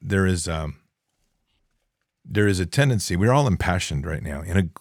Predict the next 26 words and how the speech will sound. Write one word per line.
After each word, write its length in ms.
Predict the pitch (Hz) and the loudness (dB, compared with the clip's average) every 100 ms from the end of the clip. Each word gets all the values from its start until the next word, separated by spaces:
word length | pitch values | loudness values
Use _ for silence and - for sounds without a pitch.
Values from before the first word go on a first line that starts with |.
| _ 104 | _ -4
good 180 | 92 101 | 0 2
way. 340 | 80 76 - - | 2 -2 -4 -8
Hear 160 | - | -2
me 180 | 80 71 | 0 0
out. 180 | 65 - _ _ _ | -4 -10 _ _ _
I 40 | 90 | -4
mean, 120 | 78 | -2
there, 140 | 82 | 0
I, 180 | 80 90 | 0 0
I 140 | - 92 | 0 -2
find 320 | - 90 80 | 0 0 0
a, 140 | 78 - - | -2 -6 -4
an 120 | 80 | 0
amazing 520 | 82 90 98 82 78 | 2 4 2 2 0
amount 260 | 78 76 73 | 0 -2 -4
of 140 | 65 | -6
passion 460 | - 87 78 73 71 | -4 -4 -2 -6 -6
for 120 | 71 | -6
the 100 | 73 | -6
Lord, 300 | 78 67 64 _ _ _ _ _ - | -4 -6 -8 _ _ _ _ _ -2
more 200 | 92 90 | 2 2
than 100 | 80 | 2
I've 140 | 78 | 0
ever 340 | 85 78 78 - _ | 0 -2 -4 -10 _
witnessed, 680 | 92 82 87 80 78 - - - | -6 -4 -4 -4 -6 -8 -10 -4
and 280 | 87 80 | 0 -2